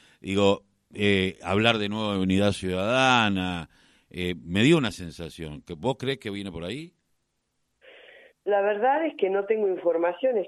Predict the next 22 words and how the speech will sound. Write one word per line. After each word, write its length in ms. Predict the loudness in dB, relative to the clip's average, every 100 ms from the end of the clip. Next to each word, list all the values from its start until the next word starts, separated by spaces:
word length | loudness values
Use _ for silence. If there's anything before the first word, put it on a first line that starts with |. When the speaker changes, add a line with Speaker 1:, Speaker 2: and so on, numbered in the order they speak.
| 0
Speaker 2:
todo 240 | 2 4
análisis, 800 | 4 4 2 0 -2 -4 -4 -4 -10 _ 0
o 200 | 0 2
sea, 580 | 0 2 4 4 2 -2 -2
no 160 | 0
estaría 480 | 0 2 0 2 2
mal. 420 | 4 4 4 2 -6 _ _ _ _
Lo 220 | 0 0
que 160 | 0 -2 -2
sí 140 | -4 0
para 280 | 2 2
mí 420 | 2 0 0 -2 -2
creo 360 | 0 2 0 0
que 180 | -4 -2
sería 320 | -2 0 0
mucho 300 | -2 -2 -2
mejor 340 | -2 0 0
para 240 | 2 0 0
todos 260 | -2 0
nosotros 520 | 0 -2 -2 -2 -2 -2
que 140 | -2 0
no, 500 | 2 2 2 -2